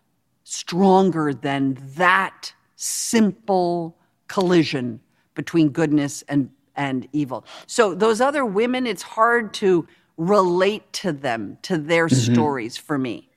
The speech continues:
Speaker 1: I'm not
Speaker 2: Yeah.
Speaker 1: saying that I, you know what I mean? But Laurie Strode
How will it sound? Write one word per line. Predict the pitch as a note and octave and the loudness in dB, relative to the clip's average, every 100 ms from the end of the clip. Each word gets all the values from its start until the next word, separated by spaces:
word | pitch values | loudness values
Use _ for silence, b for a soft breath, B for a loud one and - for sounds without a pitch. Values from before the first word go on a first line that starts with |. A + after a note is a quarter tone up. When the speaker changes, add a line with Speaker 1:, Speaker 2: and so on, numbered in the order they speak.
| _ _ _ _ _ _ _ _ | _ _ _ _ _ _ _ _
Speaker 1:
I'm | G#3 | 2
not | A3+ F#3 | 4 2
Speaker 2:
Yeah. | - | 2
Speaker 1:
saying | F#3+ D#3 C#3+ | 2 2 0
that | D#3 | -2
I, | C#3+ C3+ _ C#3+ | -4 -6 _ -10
you | E3+ F3+ | -4 0
know | D3+ | 0
what | |
I | C3+ | -2
mean? | A#2+ G#2+ b b _ | -8 -12 b b _
But | F#3+ F3+ | 0 2
Laurie | F3 G#3 C#4 F4 | 2 2 2 0
Strode | E4 - - D3 D3+ A3+ D4 | -4 -6 -4 -2 -2 -4 -8